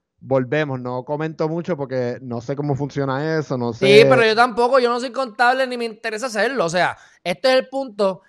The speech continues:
Speaker 2: este es el punto de a, a nivel práctico. O sea, mientras más taxes tú, tú pongas, la gente se está yendo, terminas re-, re-, terminas recuperando menos dinero. Entonces, una data que esto, búscalo, confírmalo, no me hagas caso, búscala si te interesa. Los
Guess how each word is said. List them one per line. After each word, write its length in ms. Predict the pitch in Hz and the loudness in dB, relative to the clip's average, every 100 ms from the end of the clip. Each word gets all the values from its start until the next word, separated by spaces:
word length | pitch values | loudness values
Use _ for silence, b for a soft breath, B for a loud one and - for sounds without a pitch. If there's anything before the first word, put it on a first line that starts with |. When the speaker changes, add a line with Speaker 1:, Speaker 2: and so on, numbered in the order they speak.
| _ - | _ -4
Speaker 2:
este 220 | 180 240 | 0 2
es 80 | 240 | 2
el 120 | 240 | 0
punto 380 | 262 262 220 190 | -6 -6 0 2
de 100 | 165 | 2
a, 80 | 156 165 | -2 -6
a 80 | 156 | -4
nivel 400 | 156 190 233 170 | 2 2 2 -4
práctico. 580 | 143 185 - 170 120 110 | -2 -2 -4 -12 -12 -14
O 40 | |
sea, 320 | 147 156 110 b _ | -8 -8 -8 b _
mientras 340 | 147 156 170 151 | -10 -6 -4 -4
más 320 | 147 185 - | -4 -6 -2
taxes 380 | 233 220 220 220 | -2 -2 -6 -8
tú, 180 | 226 - _ | -10 -12 _
tú 200 | 214 208 | -8 2
pongas, 500 | 269 294 208 214 196 | 4 4 2 -2 -4
la 120 | - 123 | -16 -14
gente 160 | 127 | -10
se 60 | 180 | -8
está 180 | - 220 | -4 0
yendo, 460 | 262 269 214 214 214 _ | 0 0 -2 -4 -8 _
terminas 400 | 156 143 160 190 | -8 -6 -6 -8
re-, 160 | 214 214 | -10 -12
re-, 220 | 165 165 147 | -16 -16 -16
terminas 320 | 160 147 165 214 | -16 -12 -8 -6
recuperando 460 | 208 190 175 202 | -8 -6 -6 -6
menos 200 | 214 220 | -6 -6
dinero. 460 | 233 190 220 175 113 _ _ | -8 -6 -4 -4 -8 _ _
Entonces, 380 | 156 233 262 233 | -6 0 2 0
una 260 | 190 208 226 | -4 0 4
data 280 | 240 254 160 | 4 2 -2
que 80 | |
esto, 220 | 156 220 170 | -4 -4 -2
búscalo, 580 | 147 208 262 208 175 - | 0 2 4 4 2 -8
confírmalo, 640 | 131 - 185 254 190 160 | -18 -4 0 2 2 0
no 100 | 131 | -2
me 60 | 139 | -8
hagas 100 | 196 | -2
caso, 440 | 254 277 226 240 _ - | 2 2 0 -4 _ -6
búscala 520 | 185 214 247 190 262 | -4 0 -2 -2 -10
si 100 | - | -16
te 80 | 151 | -14
interesa. 540 | 143 143 240 190 180 _ _ _ _ _ _ - | -6 -4 -2 -4 -8 _ _ _ _ _ _ -8
Los 300 | 139 156 | -4 -4